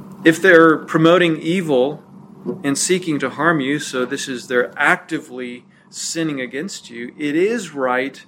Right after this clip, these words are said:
to ask the Lord to prevent them from accomplishing their plans and to remove their strength and to distort their counsel.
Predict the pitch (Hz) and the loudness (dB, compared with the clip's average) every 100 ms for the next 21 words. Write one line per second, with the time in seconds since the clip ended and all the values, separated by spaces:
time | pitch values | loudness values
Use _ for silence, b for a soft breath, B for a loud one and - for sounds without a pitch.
0 | B B B B B - - 143 165 - | B B B B B -10 0 0 0 -2
1 | 143 127 127 - - 131 123 135 143 135 | -4 -2 -4 -6 -12 -10 -6 -6 -8 -10
2 | 123 120 117 - 131 135 139 117 131 117 | -14 -14 -16 -14 -10 -8 -8 -12 -12 -12
3 | 113 - 135 117 101 104 - - 117 117 | -12 -12 -8 -8 -8 -12 -14 -12 -8 -6
4 | 117 135 135 151 143 - 123 113 - - | -4 -4 -2 -2 -2 -6 -8 -8 -12 -20
5 | 107 107 113 - 113 98 113 110 110 104 | -18 -12 -10 -8 -10 -8 -8 -8 -10 -14
6 | - - - | -14 -18 -18